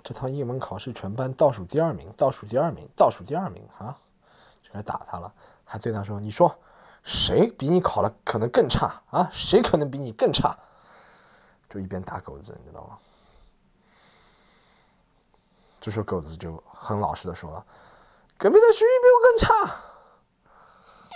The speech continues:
我已经做好准备我爸打了，没想到我爸这时候站起来对着隔壁狗子家喊：“哟，今天不打了，因为麻将赢钱喽！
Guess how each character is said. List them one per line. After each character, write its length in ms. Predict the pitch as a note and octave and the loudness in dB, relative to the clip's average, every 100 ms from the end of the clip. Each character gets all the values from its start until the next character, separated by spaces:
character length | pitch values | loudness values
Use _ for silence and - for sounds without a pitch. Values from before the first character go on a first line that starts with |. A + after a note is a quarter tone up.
| - - _ _ _ _ _ - - - - - - - - - - - - - _ _ _ - - - - | -20 -20 _ _ _ _ _ -16 -14 -14 -14 -14 -14 -14 -16 -18 -20 -20 -20 -20 _ _ _ -20 -20 -20 -8
我 80 | B2+ | 0
已 40 | |
经 100 | C3 | 2
做 100 | C3 | 4
好 60 | C3 | 4
准 160 | B2 A2 | 2 0
备 140 | A#2 | 0
我 100 | G#2 | 2
爸 140 | G#2+ | 0
打 180 | A2 - | -2 -4
了， 140 | A1+ C#2 | -6 -12
没 80 | F2+ | -12
想 100 | F2+ | -12
到 160 | D#2 | -12
我 160 | D2+ - | -14 -10
爸 300 | A2 G2 D#2+ _ | -8 -8 -10 _
这 80 | G2+ | -18
时 120 | F2+ | -14
候 180 | E2 - _ _ _ _ _ - | -16 -18 _ _ _ _ _ -2
站 180 | F3 D3+ | 0 0
起 100 | F#2+ | -6
来 60 | |
对 140 | F2+ A2+ | -10 -10
着 80 | G#2+ | -10
隔 180 | G2+ | -10
壁 300 | G#2 B2 G#2+ - | -8 -8 -8 -10
狗 160 | G#2+ F2+ | -10 -10
子 100 | F#2+ | -6
家 160 | A#2 | -6
喊 260 | A#2+ C3+ - C#3+ | -6 -12 -6 4
：“哟， 580 | E3+ E3+ D#3+ C#3+ A2 - _ _ _ _ - | 8 8 10 8 4 -4 _ _ _ _ -6
今 140 | G3 | 2
天 160 | G#3+ A3+ | 4 4
不 80 | A3 | 4
打 160 | C3 | 4
了， 500 | C#3 F3+ E3+ B2+ - - | 6 6 4 2 0 -2
因 140 | F#3+ | 2
为 120 | A3 | 4
麻 280 | F#3+ E3+ G3 | 4 4 6
将 200 | A#3+ G#3+ | 6 4
赢 300 | E3+ D#3 G#3+ | 2 -2 -2
钱 220 | C4+ F3 D#3+ A3 | 0 2 4 6
喽！ 920 | C4 G#3 E3 C#3 B2+ A#2+ G#2+ G2 | 6 6 4 4 2 0 -2 -6